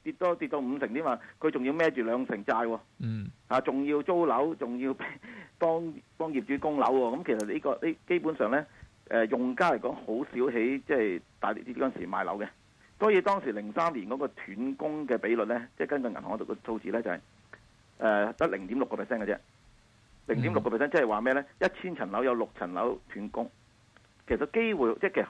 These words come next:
Speaker 1: 好少，好少。而家情況就係正正就係大部分嘅樓呢，都係落入咗喺，喺，喺，喺，呃，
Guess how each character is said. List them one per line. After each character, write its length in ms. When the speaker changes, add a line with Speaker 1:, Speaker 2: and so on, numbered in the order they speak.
Speaker 1:
好 100
少， 200
好 80
少。 80
而 120
家 160
情 180
況 140
就 120
係 120
正 220
正 140
就 80
係 260
大 160
部 140
分 160
嘅 120
樓 260
呢， 200
都 100
係 40
落 240
入 80
咗 160
喺， 240
喺， 260
喺， 240
喺， 280
呃， 200